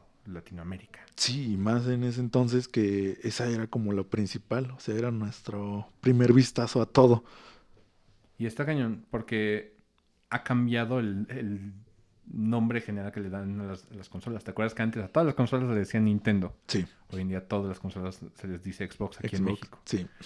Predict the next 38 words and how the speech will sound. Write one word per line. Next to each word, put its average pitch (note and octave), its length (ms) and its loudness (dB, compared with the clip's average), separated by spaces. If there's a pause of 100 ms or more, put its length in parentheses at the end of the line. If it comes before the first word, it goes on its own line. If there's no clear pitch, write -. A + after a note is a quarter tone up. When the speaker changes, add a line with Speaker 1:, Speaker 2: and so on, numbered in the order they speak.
(460)
Speaker 1:
Por F#2+ 220 2
lo F2 100 -4
mismo, G#2 500 -2
esto B2 260 -4
es C#3 120 -6
un, B2+ 260 0
un, A2+ 800 0
una A2 180 -6
forma A2 360 -4
de, F2+ 320 -6
de F2+ 220 -8
im-, F#2 60 -8 (800)
posicionamiento G#2 720 -2
de A2 60 0
marca G2+ 640 -2 (720)
inconsciente G#2 720 -2
muy, G2+ 320 0
muy G2 200 -2
efectiva. G2+ 640 -8 (640)
El G2+ 140 -2
hecho G#2 200 -2
de G#2 140 -6
que G2+ 160 -2
haya G2 580 -2 (800)
este B2 340 2
nombre A#2+ 420 4
que - 120 -10
se G#2+ 100 -10
le G#2 80 -4
da G2+ 120 -2
a - 20 -4
las G#2 120 -8
consolas, A2 460 -6
aunque G#2+ 240 0
no G#2+ 160 2
sean A#2 200 4
de B2 40 2
Nintendo. F#2 580 -2